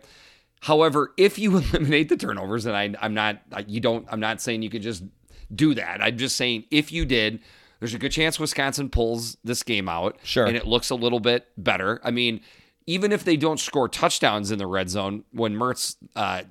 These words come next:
Speaker 1: had, had the turnovers, getting the field goals there makes a big difference, right? I still think this is very much the Wisconsin team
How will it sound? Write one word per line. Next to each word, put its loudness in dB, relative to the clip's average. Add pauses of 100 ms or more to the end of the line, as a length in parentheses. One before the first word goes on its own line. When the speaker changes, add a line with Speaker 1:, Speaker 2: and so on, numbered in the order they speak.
Speaker 1:
had, -2
had 4
the -4
turnovers, -2 (140)
getting 0
the 0
field 0
goals -4
there -4
makes -2
a -4
big 0
difference, 0
right? 0 (400)
I 8
still 4
think 0
this 0
is 0
very 0
much 0
the 0
Wisconsin -2
team -6